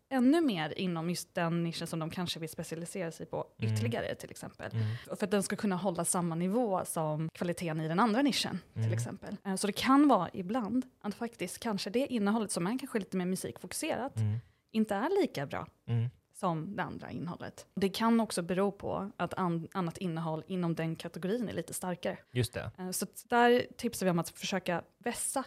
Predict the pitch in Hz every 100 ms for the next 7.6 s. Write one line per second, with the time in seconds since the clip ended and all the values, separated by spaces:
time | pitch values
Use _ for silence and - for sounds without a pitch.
0 | - 196 175 165 165 - 202 214 208 -
1 | 190 180 285 - - 180 185 175 185 190
2 | 185 175 170 156 - - - 208 202 185
3 | 165 170 170 - 180 175 170 165 156 202
4 | 294 - 185 165 - - 170 170 180 -
5 | 175 - 170 - - 190 - 226 - 127
6 | 156 - 104 104 101 165 165 - - -
7 | 165 151 - - -